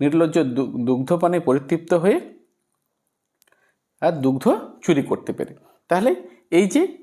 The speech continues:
চারটে অপশন রয়েছে, চারটে অপশনের মধ্যে আমরা তাহলে বিড়াল কেন অতি মধুর স্বরে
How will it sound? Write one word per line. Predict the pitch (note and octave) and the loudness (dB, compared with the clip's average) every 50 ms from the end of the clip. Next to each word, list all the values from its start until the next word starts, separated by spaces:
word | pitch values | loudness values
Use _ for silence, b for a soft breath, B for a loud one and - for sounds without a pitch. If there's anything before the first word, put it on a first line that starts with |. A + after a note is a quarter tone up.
| - _ _ - | -20 _ _ 0
চারটে | - G#3 E3 D#3+ - - - A#3 | 2 2 2 2 0 0 2 2
অপশন | F3 C#3 C#3 - - C3+ A#2 A2 | 2 2 0 -2 -2 -2 0 0
রয়েছে, | G#2+ G#2 G#2+ - - A3+ - - - B B B B B B - | 0 0 -2 -2 -2 -4 -4 -4 -6 B B B B B B 0
চারটে | C#3 C#3 C#3 C#3 C#3+ | 0 0 0 2 0
অপশনের | C3 B2+ - - C#3+ C3+ C3 C3 B2 | 0 0 0 -2 -2 0 0 2 2
মধ্যে | B2+ B2+ A#2+ A#2+ F#3+ B3 C#4+ A#3+ B B B B B B | 0 0 -2 0 0 0 -2 -2 B B B B B B
আমরা | - - A#2 A#2+ B2+ D#3 A3+ - - - B B B B B B - | -4 -2 -2 0 0 0 0 -2 -4 -12 B B B B B B -2
তাহলে | - C3 C3 D3+ F#3 G#3+ A#3+ | -2 0 2 2 0 0 0
বিড়াল | A3+ C3+ B2+ C3+ D3 C#3+ F3+ A3+ F4+ G4+ - - - - _ _ _ - | -2 -2 0 2 4 4 4 4 4 2 -2 -4 -14 -20 _ _ _ 0
কেন | E3 E3 G3 B3 E4 F4+ E4+ C#4 D#4+ - - - - | 2 4 4 4 4 2 0 -2 -6 -10 -10 -4 -2
অতি | D3+ D#3+ D#3+ G3+ E3+ | 0 0 2 0 0
মধুর | C#3 C3+ C3 C3+ E3 D#3 | 2 0 0 0 -2 -2
স্বরে | - - F#3+ D#3 D#3+ | 0 2 2 2 2